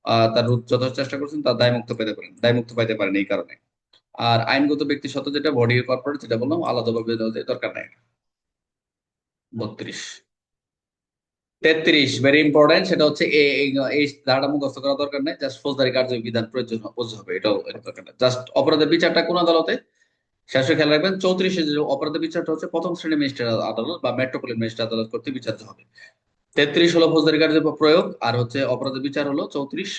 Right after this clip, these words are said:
প্রথম শ্রেণীর ম্যাজিস্ট্রেট বা মেট্রোপলিটন ম্যাজিস্ট্রেট আদালত হবে। আর এটার দণ্ড দিবে পঁয়ত্রিশ। এই আঠাশ, ঊনত্রিশ, তিরিশ, একত্রিশ যাই কিছু দণ্ড দিবে প্রথম শ্রেণীর ম্যাজিস্ট্রেট বা মেট্রোপলিটন। এটার দণ্ড সম্পর্কে বলা হয়েছে পঁয়ত্রিশ ধারা। Very, very important,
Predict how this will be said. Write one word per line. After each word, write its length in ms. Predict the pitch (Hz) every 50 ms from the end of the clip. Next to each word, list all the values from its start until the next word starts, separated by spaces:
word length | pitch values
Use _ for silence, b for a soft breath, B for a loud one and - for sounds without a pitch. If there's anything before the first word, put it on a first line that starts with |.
| - _ _ _ _ _ _
প্রথম 200 | - 123 120 147 143
শ্রেণীর 180 | - 156 156
ম্যাজিস্ট্রেট 300 | 156 156 151 151 - - 156
বা 60 | 135
মেট্রোপলিটন 440 | 127 123 117 127 113 107 104 101 101
ম্যাজিস্ট্রেট 340 | 101 101 101 - - - - 95
আদালত 240 | - 92 90 - _
হবে। 180 | - _ _ _ _ _ b b b b b b -
আর 180 | - 110 110 - 117
এটার 160 | 113 127 123 117
দণ্ড 220 | 135 143 151 147 147 151
দিবে 200 | 151 160 160 165 - 151
পঁয়ত্রিশ। 380 | 147 135 - - - - - - - - - _ _ _ _ _ _ _ _ _ _ _ _ _ _ _ _ _ _ _
এই 140 | - - 117
আঠাশ, 280 | 113 120 131 156 156 151 156
ঊনত্রিশ, 260 | 160 156 151 156 151 151
তিরিশ, 180 | 165 147 139 156
একত্রিশ 260 | 151 143 - 151 147 131
যাই 140 | 135 131 131
কিছু 180 | 143 143 156 160
দণ্ড 220 | 139 143 143 143 143
দিবে 220 | 131 135 135 151
প্রথম 220 | 147 147 139 139 131
শ্রেণীর 180 | 120 135 139
ম্যাজিস্ট্রেট 260 | 139 139 135 - 156 151
বা 240 | 143 131 127 120
মেট্রোপলিটন। 440 | 117 117 123 120 - - 113 110 104
এটার 220 | 104 - 117 117 113
দণ্ড 220 | 123 123 127 123 127
সম্পর্কে 340 | 120 120 - 113 113 110 117
বলা 140 | 113 117 120
হয়েছে 220 | 120 120 117 147
পঁয়ত্রিশ 360 | - 135 127 113 - 110 104
ধারা। 180 | 104 98 - - - _ _ _ _ _ _ _ _ _ _ _ _ -
Very, 220 | 113 123 139 151 160 160
very 140 | 160 160 165 160
important, 400 | - - 139 123 127 123 113 113